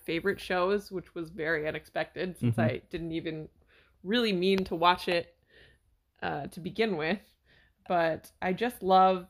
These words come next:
Speaker 1: the, the emphasis on love and kindness and hospitality through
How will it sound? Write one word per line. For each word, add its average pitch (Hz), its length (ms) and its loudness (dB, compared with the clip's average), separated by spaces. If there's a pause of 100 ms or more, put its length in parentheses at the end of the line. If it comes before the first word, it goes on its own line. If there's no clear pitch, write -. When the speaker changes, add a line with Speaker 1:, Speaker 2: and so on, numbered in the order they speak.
Speaker 1:
the, 165 460 2
the 185 220 -6
emphasis 202 840 -4
on 170 300 -4
love 233 420 10
and 175 240 -8
kindness 226 640 -2 (140)
and 175 100 -10
hospitality 185 880 0
through 175 260 -6